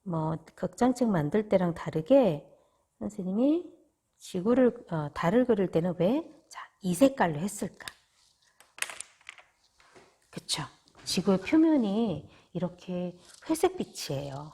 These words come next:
그쵸? 우리 옆에다가 이따가 한번 정리를 해볼게요. 자, 우선 달은 무슨 모양입니까?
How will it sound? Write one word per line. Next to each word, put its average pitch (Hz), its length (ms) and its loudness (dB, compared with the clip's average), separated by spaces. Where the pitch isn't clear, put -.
그쵸? 277 300 0
우리 202 200 0
옆에다가 160 800 -4
이따가 160 320 -8
한번 170 160 -4
정리를 151 340 -4
해볼게요. 240 520 0
자, 147 180 -2
우선 175 380 2
달은 311 580 6
무슨 185 300 2
모양입니까? 294 760 4